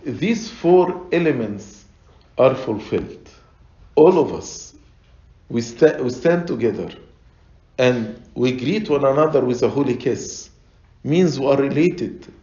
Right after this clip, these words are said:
to each other. We are members in the body of Christ.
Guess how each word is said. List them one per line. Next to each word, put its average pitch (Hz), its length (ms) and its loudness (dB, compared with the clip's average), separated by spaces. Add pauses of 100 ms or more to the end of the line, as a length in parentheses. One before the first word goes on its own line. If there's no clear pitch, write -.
(100)
to - 120 -8
each 147 260 -2
other. 131 400 0 (560)
We 110 120 0
are 135 340 2 (520)
members 120 640 0
in 113 180 -6
the 110 100 0
body 107 260 2
of - 200 -10
Christ. - 580 -12